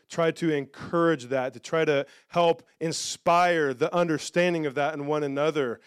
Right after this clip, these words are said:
and to cultivate the, the lifestyle that comes with that in one another.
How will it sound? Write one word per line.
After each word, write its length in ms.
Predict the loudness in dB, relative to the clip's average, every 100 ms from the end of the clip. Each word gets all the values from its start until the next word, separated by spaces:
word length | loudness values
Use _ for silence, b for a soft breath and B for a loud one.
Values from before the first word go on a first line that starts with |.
| b
and 140 | -4 -2
to 100 | -4
cultivate 1000 | -6 0 4 4 2 -6 -2 0 0 -6 b b
the, 240 | 2 2
the 180 | 4 2
lifestyle 880 | 2 2 4 4 2 -2 0 2 2
that 180 | 0 -6
comes 320 | -4 -4 -4
with 340 | -4 0 0 -2
that 380 | -6 -6 -12 _ _ _ -10
in 160 | -6
one 180 | -2 -2
another. 440 | -2 -2 -2 -4